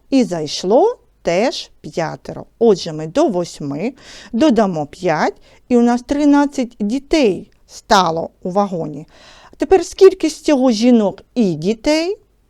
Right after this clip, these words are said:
Якщо жінок було двадцять, а дітей тринадцять, то ми до двадцяти додамо тринадцять, і тридцять три всього жінок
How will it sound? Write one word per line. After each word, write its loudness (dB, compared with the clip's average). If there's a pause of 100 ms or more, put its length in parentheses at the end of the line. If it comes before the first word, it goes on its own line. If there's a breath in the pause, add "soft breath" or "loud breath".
(760)
Якщо 0
жінок 0
було -2
двадцять, -4
а -4
дітей -8
тринадцять, -4 (360 loud breath)
то 2
ми -4 (220)
до 6
двадцяти -4
додамо 0
тринадцять, -2 (300 loud breath)
і 0 (140)
тридцять -2
три 0
всього -4
жінок -4